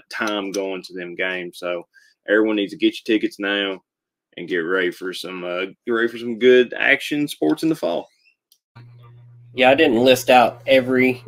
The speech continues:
Speaker 2: game for, for both of these teams. It, you know, it would just be a lot to run down every single game. But, you know, I will say, just like I'll echo what you said, the volleyball team is consistently our best program on campus. They are consistently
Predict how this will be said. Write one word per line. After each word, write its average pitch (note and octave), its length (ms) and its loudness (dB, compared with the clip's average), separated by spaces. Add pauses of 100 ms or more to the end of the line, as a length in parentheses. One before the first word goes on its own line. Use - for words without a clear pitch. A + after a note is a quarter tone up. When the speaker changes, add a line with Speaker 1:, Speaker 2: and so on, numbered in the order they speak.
Speaker 2:
game B2 440 4
for, A2+ 520 0
for A#2 180 -4
both A#2+ 300 0
of - 40 -20
these A2+ 220 -2
teams. A2+ 360 -2
It, G#2+ 200 -6
you A2+ 80 -2
know, A2 160 2
it G#2+ 40 -2
would G#2+ 120 -10
just A#2 160 -10
be A2+ 80 -2
a A2+ 80 2
lot G#2+ 240 0
to G#2+ 80 -8
run A2 160 2
down A2 200 -2
every G#2+ 280 -4
single A2 300 -4
game. G2+ 320 -4
But, G2+ 280 -4 (520)
you A#2+ 80 -4
know, A2 80 4
I A#2+ 60 6
will C3 260 4
say, A2 400 0 (100)
just B2 160 -8
like A#2 220 0
I'll A#2 160 2
echo A#2+ 260 -2
what A2+ 180 -4
you G#2+ 80 -8
said, F#2 240 -10
the A2 80 -10
volleyball B2 600 0
team A#2 500 -4 (300)
is G#2+ 320 -4
consistently A2+ 920 -6
our G#2+ 160 -4
best A2 320 -8
program G#2 500 -6
on G#2 180 -6
campus. - 500 -14
They - 140 -6
are G2+ 60 -10
consistently A2 1000 -8